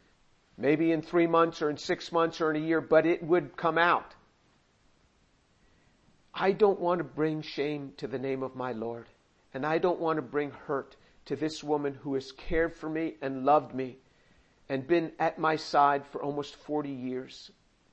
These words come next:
And I have so worried. I said, "Lord, please never let me fall into adultery." And you think, "Oh, well, you don't have to worry about that."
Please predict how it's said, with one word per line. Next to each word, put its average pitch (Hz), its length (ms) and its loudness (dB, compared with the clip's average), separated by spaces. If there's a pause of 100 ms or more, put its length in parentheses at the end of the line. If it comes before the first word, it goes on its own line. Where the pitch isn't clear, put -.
And 147 220 -2 (300)
I 156 160 0
have 147 200 -8
so - 320 -4
worried. 147 440 0
I 127 80 -8
said, 135 200 -18
"Lord, 151 300 -2 (280)
please 185 600 -6
never 165 400 -2
let 165 280 0
me 160 100 -6
fall 151 340 0
into 151 220 -6
adultery." 143 520 -2
And 139 140 -18
you 156 60 -20
think, 160 180 -12
"Oh, 202 180 0
well, 185 140 -2
you 226 100 -6
don't 254 100 -2
have 175 120 -4
to 156 60 -12
worry 127 220 0
about 131 220 2
that." 147 140 0